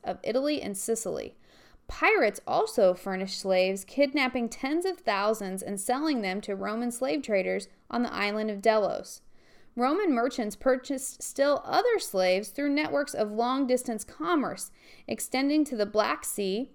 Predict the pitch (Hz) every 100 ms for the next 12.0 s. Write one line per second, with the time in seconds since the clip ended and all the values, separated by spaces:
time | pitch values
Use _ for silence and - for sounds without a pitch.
0 | - _ - 247 254 - 269 - 202 220
1 | 240 226 220 - 302 214 185 - - -
2 | - _ - 214 214 240 269 - 208 202
3 | - 202 190 208 233 254 - - - -
4 | - - 220 254 247 302 330 392 - 233
5 | - 277 285 220 208 - - 320 381 403
6 | 370 - 214 196 196 208 196 196 254 -
7 | 285 220 220 226 214 311 330 214 196 -
8 | 202 202 220 - 349 440 359 294 - 277
9 | 294 247 190 196 185 196 - - - -
10 | - 247 262 233 214 226 269 302 294 -
11 | 190 196 202 202 196 262 220 - -